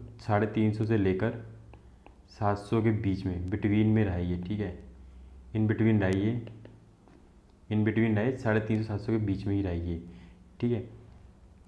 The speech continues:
आज इसने breakout दे दिया इस candle के ऊपर, ठीक है। Near future में आपको इसमें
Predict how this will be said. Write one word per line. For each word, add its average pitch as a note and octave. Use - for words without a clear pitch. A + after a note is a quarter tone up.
आज A2
इसने B2
breakout G#2+
दे G2+
दिया G#2
इस G#2+
candle G2+
के G#2
ऊपर, A#2
ठीक A2+
है। G#2+
Near A2
future A2
में A2+
आपको A2
इसमें A2+